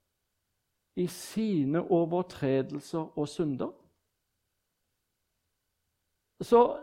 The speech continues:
den vanlige mann og kvinne egentlig i utgangspunktet er så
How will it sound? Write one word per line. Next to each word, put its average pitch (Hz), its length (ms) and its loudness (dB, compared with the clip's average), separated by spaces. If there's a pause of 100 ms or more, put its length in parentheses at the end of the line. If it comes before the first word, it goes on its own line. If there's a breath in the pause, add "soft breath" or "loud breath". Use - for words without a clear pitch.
(120)
den 240 440 8
vanlige 233 840 6
mann 220 500 4
og 233 180 -2
kvinne 233 440 0 (120)
egentlig 180 560 8
i 226 120 -2
utgangspunktet 240 1040 4 (2750)
er 240 160 8
så 247 520 2